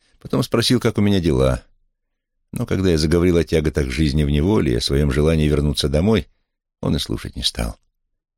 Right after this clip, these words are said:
Паша сказал, что помнит, я рассказывал ему, будто разбираюсь в науке, астрономии и инженерном деле. А как насчёт пороха и фейерверков? Я сразу же ответил, что и в этом знаю толк.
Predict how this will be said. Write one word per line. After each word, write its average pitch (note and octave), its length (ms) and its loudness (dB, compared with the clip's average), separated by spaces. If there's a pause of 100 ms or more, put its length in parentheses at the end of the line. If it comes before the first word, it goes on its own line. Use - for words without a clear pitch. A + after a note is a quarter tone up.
(280)
Паша - 260 -4
сказал, B2 380 0
что A2+ 200 -2
помнит, C3 460 0
я A2+ 120 2
рассказывал A#2+ 580 2
ему, A#2 200 2
будто G#2 280 0
разбираюсь G#2 500 2
в F2 100 0
науке, G2+ 460 2
астрономии G#2+ 640 0
и F2+ 160 0
инженерном A2+ 580 0
деле. B1 360 -2 (560)
А G2+ 120 2
как - 220 -4
насчёт B2 380 -2
пороха E3 420 0
и A#2+ 80 2
фейерверков? - 720 -2 (360)
Я D2+ 100 0
сразу F2+ 340 0
же D2+ 100 2
ответил, E2 380 -2
что - 160 -4
и C#2 60 0
в C#2+ 60 0
этом A2+ 280 -2
знаю F#2 260 -2
толк. - 340 -8